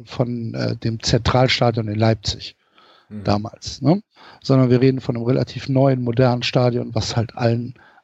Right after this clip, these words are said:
Speaker 1: Ansprüchen der ersten Bundesliga und, ähm, ähm, ja, darüber hinaus auch, finden ja auch Länderspiele statt, äh, genügt. Und, ähm,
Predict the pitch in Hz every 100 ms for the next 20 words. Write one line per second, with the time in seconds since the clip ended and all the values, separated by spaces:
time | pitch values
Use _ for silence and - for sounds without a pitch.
0 | - 123 123 - - 127 - 123 120 _
1 | 123 117 120 120 - 117 123 123 123 -
2 | 123 120 120 120 120 123 - - - -
3 | - - 117 117 113 113 110 _ - _
4 | _ _ _ _ _ 117 110 113 _ -
5 | 123 107 _ 123 120 117 110 120 113 113
6 | - - 117 117 - - _ _ _ -
7 | 120 107 101 117 123 113 - 131 120 117
8 | - 117 - - - 117 107 127 127 156
9 | 143 - - _ - - - - - -
10 | _ - 135 127 120 127 123 120 120